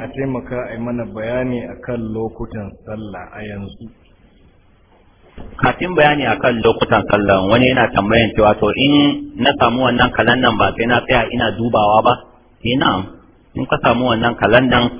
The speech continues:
Speaker 2: na lokutan sallah, ba sai ka duba ba. Domin an riga an duba maka ne. To, da haka kuma, inda za ka duban kuma, za ka ga haka ne. Ba za a ce maka magariba karfe kaza da minti kaza ba, kuma ka je ka, ka ga rana.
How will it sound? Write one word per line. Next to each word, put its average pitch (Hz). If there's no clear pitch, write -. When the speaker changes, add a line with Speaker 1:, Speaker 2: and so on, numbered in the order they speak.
Speaker 2:
na 113
lokutan 120
sallah, 147
ba 95
sai 104
ka 107
duba 98
ba. 82
Domin 117
an 135
riga 135
an 135
duba 127
maka 104
ne. 90
To, 131
da 127
haka 117
kuma, 131
inda 190
za 156
ka 143
duban 131
kuma, 120
za 131
ka 127
ga 104
haka 98
ne. 90
Ba 95
za 170
a 165
ce -
maka 147
magariba 127
karfe 131
kaza 120
da 120
minti 120
kaza 107
ba, 113
kuma 127
ka 117
je 120
ka, 113
ka 107
ga 101
rana. 101